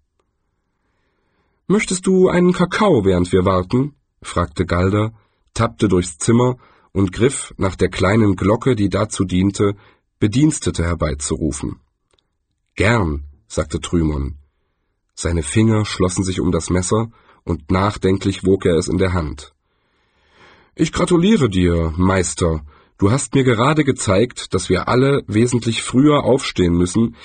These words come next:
wenn wir es mit dir aufnehmen wollen." Galder lachte,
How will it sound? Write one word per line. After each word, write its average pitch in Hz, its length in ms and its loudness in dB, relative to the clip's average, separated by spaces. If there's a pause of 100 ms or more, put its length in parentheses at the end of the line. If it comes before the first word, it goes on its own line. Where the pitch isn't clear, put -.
(220)
wenn 120 180 4
wir 131 120 6
es 113 140 0
mit 107 140 0
dir 127 140 2
aufnehmen 82 480 0
wollen." 65 360 -6 (1400)
Galder 87 380 2
lachte, 85 520 -2